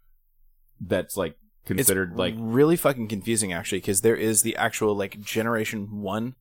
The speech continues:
Speaker 2: Apple Watch,
Speaker 1: Mm-hmm.
Speaker 2: the first thing they launched, and then there's this Series one, which is actually the second generation,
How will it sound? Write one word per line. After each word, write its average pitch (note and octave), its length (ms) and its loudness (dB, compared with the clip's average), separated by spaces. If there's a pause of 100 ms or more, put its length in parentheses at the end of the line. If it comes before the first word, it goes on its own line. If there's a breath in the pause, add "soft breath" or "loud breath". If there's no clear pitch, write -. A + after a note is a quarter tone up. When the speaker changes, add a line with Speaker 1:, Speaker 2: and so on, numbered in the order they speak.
(120)
Speaker 2:
Apple G#2 220 -6
Watch, G2 280 2
Speaker 1:
Mm-hmm. F#2+ 120 -4
Speaker 2:
the F#2 80 -12
first - 360 0
thing A2+ 140 -6
they A2 120 -8
launched, G#2 400 -10 (360 soft breath)
and A2 120 0
then A#2 120 0
there's A2+ 260 2
this G#2+ 220 6
Series F3+ 460 6
one, F2+ 420 -8
which G#2+ 240 -4
is G#2+ 160 0
actually G#2+ 320 0
the G2+ 120 -2
second A#2+ 460 2
generation, G2 680 -6